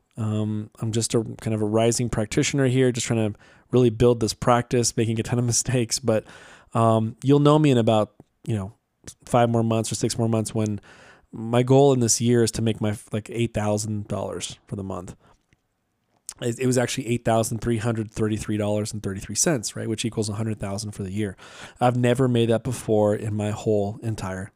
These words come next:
life. Again, hopefully this gives you hope that you're talking to someone who failed most of his life. And so I just said, you know, but what happened was, is my friend cleared my heart wall,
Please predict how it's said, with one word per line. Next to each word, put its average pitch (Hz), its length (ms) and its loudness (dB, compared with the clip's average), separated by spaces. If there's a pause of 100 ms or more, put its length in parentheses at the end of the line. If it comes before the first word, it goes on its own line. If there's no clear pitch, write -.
life. 110 380 -4
Again, 117 360 0 (300)
hopefully 117 320 0
this 131 180 0
gives 107 280 -2
you 117 240 0
hope - 480 0 (220)
that 104 240 -4 (180)
you're 127 120 0
talking 120 320 0
to 127 120 -2
someone 110 380 0
who 104 340 -4
failed 117 560 0 (100)
most 104 260 -6
of 104 60 -6
his 101 120 -6
life. 90 300 -12 (580)
And 120 160 2
so 117 260 4
I 113 140 4
just 120 200 -4
said, 113 280 2
you 117 60 -2
know, 107 380 -2
but 120 140 0
what 120 100 4
happened 165 260 2
was, 127 140 6
is 120 80 0
my 117 140 2
friend 135 260 0
cleared 123 300 0
my 107 80 -2
heart 143 260 2
wall, 107 300 2